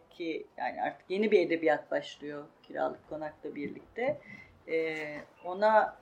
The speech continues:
e, selam çakarak devam etsin seri diye düşündüğümüz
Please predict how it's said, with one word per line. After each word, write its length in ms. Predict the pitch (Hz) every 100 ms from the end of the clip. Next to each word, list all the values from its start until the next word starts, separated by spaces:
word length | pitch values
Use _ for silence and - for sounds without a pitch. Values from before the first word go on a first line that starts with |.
| -
e, 240 | - 151 151
selam 440 | - 185 214 214 214
çakarak 720 | 202 220 208 175 - - -
devam 340 | 170 165 156
etsin 420 | 151 - - 151 139 - - -
seri 360 | 165 151 147
diye 240 | 151 151 156
düşündüğümüz 560 | - 196 190 208 208